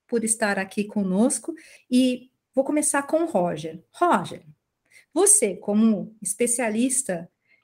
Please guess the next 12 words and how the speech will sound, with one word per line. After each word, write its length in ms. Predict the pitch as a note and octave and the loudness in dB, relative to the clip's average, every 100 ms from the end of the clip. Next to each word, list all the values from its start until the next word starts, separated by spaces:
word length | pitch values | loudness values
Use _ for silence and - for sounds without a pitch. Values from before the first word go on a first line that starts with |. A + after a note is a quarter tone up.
| - | -4
né, 440 | F#3 G#3+ B3 A#3+ | 0 4 4 2
de, 420 | G#3+ - G3+ G3+ - _ - | 0 -2 -2 -4 -14 _ -4
de, 360 | F#3 G#3 G#3+ - | 0 0 -2 0
eh, 280 | G3+ G3 | 2 2
carreira 480 | F#3+ G#3+ F3 A#3 D4 | 2 -2 6 8 8
e 80 | D4 | 4
performance, 880 | G#3 - - G#3 A3+ F#3 F3+ - E3+ - | -4 -4 0 4 4 2 -2 -4 -6 -4
nosso 220 | F#3 - | -2 -2
especialista 720 | - G3 - F3+ G#3+ B3+ A3 | -2 -4 -4 -2 -2 -2 -6
de 140 | G3+ | -4
R 240 | F#3 F3+ F3 | -4 -4 -6
H, 520 | E3 G#3 A#3 A3+ - | 0 2 2 0 -12